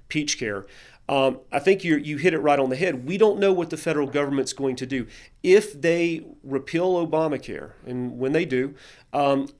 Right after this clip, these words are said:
there is word that they may move toward a, uh, toward caps, um, to how much the federal government, uh, provides to the state,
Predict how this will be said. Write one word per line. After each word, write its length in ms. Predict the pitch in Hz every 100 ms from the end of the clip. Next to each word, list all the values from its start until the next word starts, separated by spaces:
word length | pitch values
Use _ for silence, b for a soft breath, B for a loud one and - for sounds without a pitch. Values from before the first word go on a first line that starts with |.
| -
there 380 | 131 156 160 143
is 420 | 151 147 135 127
word 560 | 127 147 180 220 160
that 340 | 135 135 131 - 131
they 320 | 139 139 139
may 500 | 135 135 131 135 131
move 460 | - 135 139 147 147
toward 400 | - 143 135 127
a, 400 | - 127 127 120 b b b b
uh, 300 | 131 123 120 - - -
toward 380 | - 139 127 -
caps, 760 | - 143 170 - - - - - b b b b -
um, 420 | 135 127 127 131 - -
to 460 | - 147 135 127 -
how 120 | 131 147
much 300 | 147 - -
the 80 |
federal 320 | - 156 143 131
government, 560 | 139 139 143 139 135 - _ _ -
uh, 200 | 127 123
provides 560 | - 131 131 139 139
to 100 | -
the 80 | 123
state, 540 | - - 147 214 -